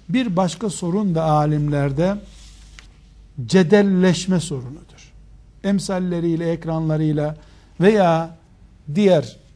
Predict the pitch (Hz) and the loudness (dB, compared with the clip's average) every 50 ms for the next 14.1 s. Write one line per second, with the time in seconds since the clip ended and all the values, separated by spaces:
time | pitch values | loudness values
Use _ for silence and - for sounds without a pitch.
0 | - 147 160 160 156 - 202 185 156 - - 202 165 160 156 156 170 180 175 170 | -6 -2 -2 -2 -2 -4 -6 -8 -8 -8 -4 0 2 2 2 2 0 0 -4 -4
1 | 160 151 139 123 110 151 180 190 165 214 208 202 196 185 180 170 165 165 165 160 | -4 -4 -6 -4 -2 0 0 2 4 4 2 2 2 0 0 0 2 2 2 0
2 | 160 - - - 165 151 151 147 143 139 135 127 120 151 202 208 - - - 190 | -2 -4 -8 -8 -6 -4 -4 -2 -2 -4 -6 -2 2 2 4 4 2 0 -4 -4
3 | 180 170 175 180 170 165 160 160 160 185 214 233 240 - - - - - - - | -2 -2 -2 -2 0 2 2 2 2 2 0 -2 -4 -8 -16 -20 -20 -20 -20 -20
4 | - - - - - - - - - 208 160 156 196 175 170 170 165 160 160 156 | -20 -20 -20 -20 -20 -20 -12 -6 -2 -2 -2 0 -2 -2 0 0 0 0 0 0
5 | 156 151 151 147 139 143 139 147 156 156 135 135 117 135 131 117 104 - - - | 0 0 0 -2 -2 -2 -2 -2 -2 -4 -6 -6 -6 -4 -4 -4 -6 -8 -14 -20
6 | - - - - - - - - - - - - - 254 262 233 294 285 277 247 | -20 -20 -20 -20 -20 -20 -20 -20 -20 -20 -14 -10 -8 -6 -4 -4 -4 -4 -2 -2
7 | 247 208 - 240 233 233 214 226 226 233 214 226 220 208 196 - 196 190 180 - | -4 -4 -6 -6 -6 -6 -4 -4 -6 -6 -2 0 2 2 2 2 -2 -6 -4 -4
8 | 185 160 160 175 151 156 160 156 165 156 160 147 139 - 156 135 127 117 120 110 | -6 -4 -4 -4 -4 -4 -4 -4 -4 -4 -6 -8 -8 -8 -8 -8 -8 -8 -10 -14
9 | - - 170 185 - _ _ - - - - - - - - - - - - - | -14 -14 -16 -16 -16 _ _ -20 -20 -20 -20 -20 -20 -20 -20 -20 -20 -20 -20 -20
10 | - - - - - - - - - - - - - - - - - - _ - | -20 -20 -20 -20 -20 -20 -20 -20 -20 -20 -20 -20 -20 -20 -20 -20 -20 -20 _ -8
11 | - 226 254 214 - - - - - - - - - - - - - - - - | -4 -2 -2 -2 -4 -8 -16 -20 -20 -20 -20 -20 -20 -20 -20 -20 -20 -20 -20 -20
12 | - - - 165 180 180 180 214 226 226 180 165 143 139 180 220 240 214 - - | -20 -6 0 0 0 0 0 0 -2 -2 -2 -4 -2 0 0 2 2 0 -2 -8
13 | - - - 180 185 185 180 175 175 170 170 170 165 165 165 160 160 160 160 165 | -14 -10 -6 -4 -2 0 0 0 0 0 0 0 0 -2 -2 0 0 0 0 0
14 | 156 | -2